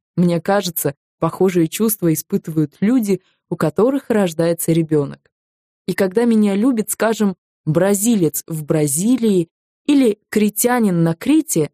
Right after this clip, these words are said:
я как будто выигрываю золотую медаль на Олимпийских играх. Мне нравится,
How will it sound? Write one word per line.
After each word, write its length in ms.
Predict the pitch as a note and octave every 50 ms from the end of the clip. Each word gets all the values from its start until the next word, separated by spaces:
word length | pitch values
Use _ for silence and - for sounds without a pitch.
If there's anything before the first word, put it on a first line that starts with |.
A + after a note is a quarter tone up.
| _ _ _ _ _ _ _
я 220 | F#3 G3 G3+ G3 G3
как 300 | - - F#3 F3 E3 F3
будто 420 | E3+ G3+ A#3+ A#3 - - F#3 E3+
выигрываю 720 | D#3+ D3+ E3 A3 C#4 C#4+ C4 - F#3+ F3+ E3 D#3+ D#3 D#3 D3+
золотую 800 | D3 D#3 F3 F3 F3 E3 E3 E3 _ - B3 C4 B3 A3 G3
медаль 500 | F3 E3+ E3 D3+ D3+ F#3 G#3 B3 B3+ B3+ - _ _ _ _
на 280 | F#3+ F#3+ G3+ G#3 G#3 G3+
Олимпийских 800 | G3 F#3 F3+ E3+ E3 - F3+ F#3+ A3 A#3 - - - B3 A3 - _ _ _
играх. 540 | - C4 A3+ E3+ E3 C#3+ C3 - - _ _ _ _ _ _ _ _ _ _ _ _ _ _ _
Мне 220 | F3 F3 F3+ F3+
нравится, 540 | F3 E3+ F#3 G#3+ A3 F#3+ - - - D3+ C#3+